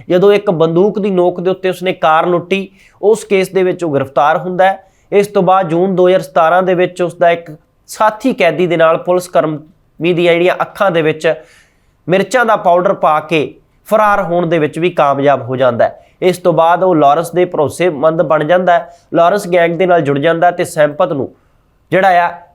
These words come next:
ਗੈਂਗਵਾਰ ਦੇ ਵਿੱਚ ਹਥਿਆਰਾਂ ਦੀ ਸਪਲਾਈ ਕਰਨ ਤੇ ਹੋਰ ਹਵਾਲਾ ਮਨੀ ਦੇ ਮਾਮਲੇ ਦੇ ਵਿੱਚ ਐਕਸਪਰਟ ਮੰਨਿਆ ਜਾਂਦਾ ਹੈ। ਹੌਲੀ ਹੌਲੀ ਉਹ ਕ੍ਰਾਈਮ ਦੀ ਦੁਨੀਆ ਦੇ ਵਿੱਚ ਲਾਰੈਂਸ ਬਿਸ਼ਨੋਈ ਦਾ ਖਾਸਮ ਖਾਸ ਵੀ ਬਣ ਜਾਂਦਾ ਹੈ। ਇਸ ਤੋਂ ਇਲਾਵਾ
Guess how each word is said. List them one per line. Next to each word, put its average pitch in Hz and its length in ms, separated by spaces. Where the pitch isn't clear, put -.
ਗੈਂਗਵਾਰ 190 520
ਦੇ 180 120
ਵਿੱਚ 202 200
ਹਥਿਆਰਾਂ 170 400
ਦੀ 175 100
ਸਪਲਾਈ 165 420
ਕਰਨ 180 360
ਤੇ 165 200
ਹੋਰ 175 260
ਹਵਾਲਾ 156 420
ਮਨੀ 170 240
ਦੇ 175 320
ਮਾਮਲੇ 185 320
ਦੇ 175 120
ਵਿੱਚ 170 280
ਐਕਸਪਰਟ 233 500
ਮੰਨਿਆ 165 340
ਜਾਂਦਾ 160 280
ਹੈ। 175 60
ਹੌਲੀ 165 260
ਹੌਲੀ 175 200
ਉਹ 175 60
ਕ੍ਰਾਈਮ 160 340
ਦੀ 170 100
ਦੁਨੀਆ 151 320
ਦੇ 160 120
ਵਿੱਚ 156 320
ਲਾਰੈਂਸ 202 400
ਬਿਸ਼ਨੋਈ 170 380
ਦਾ 170 120
ਖਾਸਮ 165 440
ਖਾਸ 160 360
ਵੀ 139 80
ਬਣ 120 220
ਜਾਂਦਾ 123 260
ਹੈ। - 200
ਇਸ 156 140
ਤੋਂ 180 140
ਇਲਾਵਾ 170 580